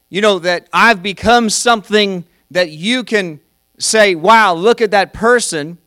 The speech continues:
Look at them. They're such a good preacher. Man, look at them. They're such a good singer. Look at, man, they're like, they're like a super apostle, a super evangelist." You know, when we, when we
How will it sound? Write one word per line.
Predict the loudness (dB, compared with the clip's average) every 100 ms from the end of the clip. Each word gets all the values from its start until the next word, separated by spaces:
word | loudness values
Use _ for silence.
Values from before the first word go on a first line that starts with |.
| _ _ _ -2
Look | 0 0
at | -4 0
them. | 0 0 -2 -10 _ _ _ _
They're | -4 -2
such | 0 -2 -2
a | -2
good | -2 -4
preacher. | -4 -4 -2 -4 -4 -6 _ _ _ _
Man, | -6 -4
look | -2 -2
at | 0
them. | 0 0
They're | -2
such | 0 0 0
a |
good | 0 0
singer. | 0 -2 0 0 -2 -4 _ _ -4
Look | -4
at, | -2
man, | -2
they're | 2 2 4
like, | 2 2 0
they're | 4
like | 4 4
a | 2
super | -2 -2 -4 -2 2
apostle, | 2 2 0 0 -2 -4 -2
a | -4
super | -4 -4 0 2
evangelist." | 2 2 -2 -2 0 -2 -2
You | 0
know, | 0
when | 0 0
we, | -2 -2 _ _ _ _
when | 0 2
we | 2 -2 -6